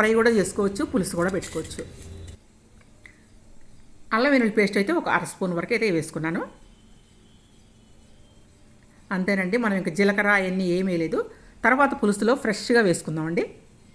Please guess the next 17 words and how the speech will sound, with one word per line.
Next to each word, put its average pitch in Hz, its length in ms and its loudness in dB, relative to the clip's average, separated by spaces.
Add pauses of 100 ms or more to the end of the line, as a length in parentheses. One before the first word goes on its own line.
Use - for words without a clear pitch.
(800)
ఇప్పుడైతే 226 400 2
మనం 233 140 2 (100)
కలిపి 247 300 0
దీన్ని 190 240 0
ఒక 190 140 -2
అర్ధ 165 200 -6
గంట 190 180 -2 (360)
పక్కనైతే 196 480 -2
పెట్టుకుందాం, 151 340 -6 (440)
మ్యారినేట్ 196 360 0
చేసి 208 160 -8
పక్కన 175 220 -4
పెట్టుకుందామండి. 143 500 -8 (1080)
సాల్ట్ 233 260 2
కూడా 214 120 2
వేసామండి 180 420 -2
దీంట్లో. 196 220 0